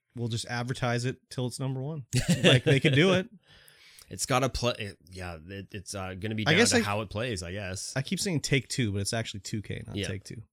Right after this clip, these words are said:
Speaker 1: So maybe they don't have as much fuck you money.
Speaker 2: <laughs> Yeah, who knows?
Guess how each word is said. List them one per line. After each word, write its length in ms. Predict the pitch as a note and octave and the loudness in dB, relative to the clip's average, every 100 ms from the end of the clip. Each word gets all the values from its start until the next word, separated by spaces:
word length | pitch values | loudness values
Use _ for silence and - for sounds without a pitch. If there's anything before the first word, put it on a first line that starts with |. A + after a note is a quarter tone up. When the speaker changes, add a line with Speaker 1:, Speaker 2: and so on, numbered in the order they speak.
| _ _ _ _ _ _ | _ _ _ _ _ _
Speaker 1:
So 200 | - G2+ | -12 -6
maybe 220 | G#2 B2 | 0 2
they 80 | A#2+ | 2
don't 140 | A#2 A2 | 2 0
have 100 | G2 | -2
as 100 | G2 | -4
much 260 | F#2+ F#2+ | -6 -8
fuck 200 | - - - | -12 -16 -14
you 120 | G2 | -14
money. 300 | - - A#2 | -12 -12 2
Speaker 2:
<laughs> 840 | D#3+ - G3 - - - - D#3 - | 2 4 0 0 2 2 4 2 2
Yeah, 320 | C3 G#2+ F#2+ - | -2 -2 -4 0
who 100 | A2+ | 2
knows? 280 | A2 G#2 | 2 2